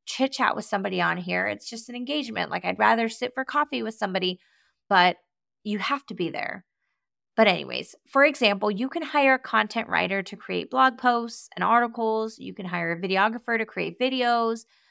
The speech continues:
a graphic designer to create visual freebies or content that way.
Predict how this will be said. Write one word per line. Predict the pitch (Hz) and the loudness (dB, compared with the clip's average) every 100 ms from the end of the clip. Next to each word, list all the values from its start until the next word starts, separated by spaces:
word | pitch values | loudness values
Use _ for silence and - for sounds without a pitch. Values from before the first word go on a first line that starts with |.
| _ _ | _ _
a | - | -2
graphic | 190 175 170 | 2 0 0
designer | 175 170 165 170 170 | -10 -8 -6 -4 -6
to | 180 | -8
create | - 170 160 175 | -14 -8 -8 -4
visual | 240 240 254 254 | -4 -2 -2 -2
freebies | 254 254 240 233 226 - | -2 -8 -8 -8 -8 -8
or | - | -10
content | - 226 220 220 214 - | -4 -2 -2 -2 -4 2
that | 214 - | 2 2
way. | 214 202 202 | 2 2 0